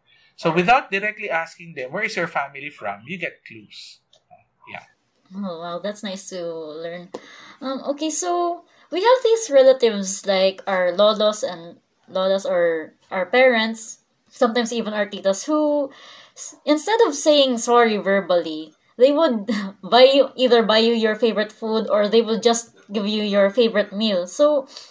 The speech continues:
Speaker 2: I'd like to know, why do you think food is sometimes used in reconciling with people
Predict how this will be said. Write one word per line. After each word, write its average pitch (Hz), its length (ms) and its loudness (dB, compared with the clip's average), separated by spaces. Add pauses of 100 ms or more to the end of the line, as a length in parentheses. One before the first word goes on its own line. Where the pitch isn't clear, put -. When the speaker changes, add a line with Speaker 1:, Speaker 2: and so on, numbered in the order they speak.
(520)
Speaker 2:
I'd 320 100 0
like 480 160 0
to 440 100 -4
know, 320 340 2
why 403 240 2
do 539 80 4
you 508 160 8
think 339 320 -4 (240)
food 311 280 0
is 277 100 2
sometimes 247 440 0
used 226 280 -4
in 214 200 -6
reconciling 202 760 -4
with 170 340 -2 (640)
people 196 600 2